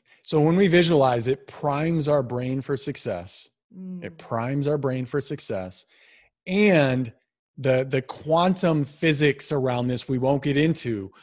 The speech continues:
Speaker 1: but you start to attract things into your life. You start to become aware of things in your life that were already there that you could not see previously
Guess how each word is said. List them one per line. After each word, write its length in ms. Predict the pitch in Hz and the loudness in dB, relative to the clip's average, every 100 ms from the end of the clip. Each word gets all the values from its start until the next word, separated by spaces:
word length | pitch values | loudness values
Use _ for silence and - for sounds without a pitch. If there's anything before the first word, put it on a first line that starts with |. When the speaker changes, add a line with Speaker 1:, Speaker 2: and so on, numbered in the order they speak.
| _ _ | _ _
Speaker 1:
but 160 | 143 135 | -2 -2
you 220 | 135 175 | 0 0
start 380 | - 170 147 143 | 0 2 2 2
to 160 | 151 139 | -2 -2
attract 520 | 135 - 147 135 - | -2 -2 -2 -2 -4
things 240 | 139 120 | -6 -4
into 180 | 117 113 | -4 -6
your 160 | 107 104 | -6 -6
life. 500 | 92 85 80 _ _ _ _ | -8 -12 -16 _ _ _ _
You 120 | 143 | -8
start 320 | 147 165 156 - | 0 2 0 -2
to 280 | 160 151 - _ _ _ _ - | -2 -2 -2 _ _ _ _ -6
become 420 | 160 147 - 180 | -4 -2 0 2
aware 880 | 139 120 127 180 208 160 117 104 104 _ _ - | 2 0 0 4 6 6 2 -2 -8 _ _ -10
of 140 | 143 | -10
things 420 | - 175 160 139 | -6 -2 0 0
in 140 | 139 139 | 0 -2
your 120 | 127 | -2
life 320 | 131 131 - | -2 -4 -6
that 160 | 147 160 | -8 -4
were 200 | 156 - | -4 -2
already 480 | 180 196 185 170 151 | 2 4 4 2 2
there 260 | 143 151 147 | 4 4 4
that 160 | 139 | 0
you 160 | 147 135 | -6 -8
could 280 | - 180 151 | -8 -6 -4
not 280 | 143 135 - | -4 -6 -10
see 280 | - 143 | -8 -6
previously 880 | 120 - 147 131 110 95 - 90 90 | -8 -8 -6 -6 -8 -10 -14 -16 -18